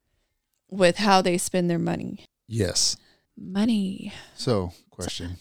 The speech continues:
Speaker 1: Follow the money.
Speaker 2: Follow the money. So the San Francisco Archbishop bars Pelosi from receiving Holy Communion due to abortion support.
Speaker 1: They should do that to Biden, too.
Speaker 2: So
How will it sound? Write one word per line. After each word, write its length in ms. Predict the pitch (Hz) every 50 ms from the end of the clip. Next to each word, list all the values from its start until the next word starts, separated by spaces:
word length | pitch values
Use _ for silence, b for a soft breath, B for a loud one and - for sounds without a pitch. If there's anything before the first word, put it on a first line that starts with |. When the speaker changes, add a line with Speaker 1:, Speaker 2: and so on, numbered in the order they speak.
| _
Speaker 1:
Follow 300 | - 214 196 202 220 220
the 100 | 226 226
money. 500 | 214 202 180 190 202 202 - - - 214 B B B B B B
Speaker 2:
Follow 440 | _ _ - 98 95 98 101 104
the 80 | 104 110
money. 400 | 110 107 104 95 90 92 90 - _ _ _ _ _ _ _ _ _ _ _ _ _ _ _ _ _ _ _ _ _ _ _ _ _ _ _ _ _
So 220 | - - 117 110 104
the 80 | 92
San 260 | 87 - - 113 113
Francisco 640 | 110 - 110 - - 127 117 - - 117 101 95 95 -
Archbishop 680 | - 110 104 - - - 123 117 - - 107 98 - -
bars 400 | - 101 104 104 107 110 110 107
Pelosi 440 | - - 113 104 104 98 95 - 110
from 280 | 104 - 113 107 98 98
receiving 420 | 98 90 - - 113 101 101 101 92
Holy 280 | 90 104 101 101 101
Communion 540 | - - 110 101 101 107 107 101 95 92 90
due 180 | 82 98 98 95
to 280 | - - 107 101 98 -
abortion 460 | - 101 - 101 101 95 - - 98 90
support. 560 | - - 101 - - 98 76 - _ - - _ _ _ _ _ _ _ _ _ _ _ _ _ _ _ _ _
Speaker 1:
They 100 | - 208
should 200 | 190 - - 190
do 120 | 185 185 185
that 180 | 190 180 - -
to 100 | - 170
Biden, 420 | 170 175 175 180 175 175 170 160
too. 320 | - - 196 185 175 175 170 _ _ _ _ _ _ _ _ _ _ _ _ _ _ _ _ _ _ _ _ _ _ _ _ _ _ _ _ _ _ _ _ _ _
Speaker 2:
So 1000 | _ - - - - - 117 110 107 104 101 101 101 98 98 95 95 92 92 -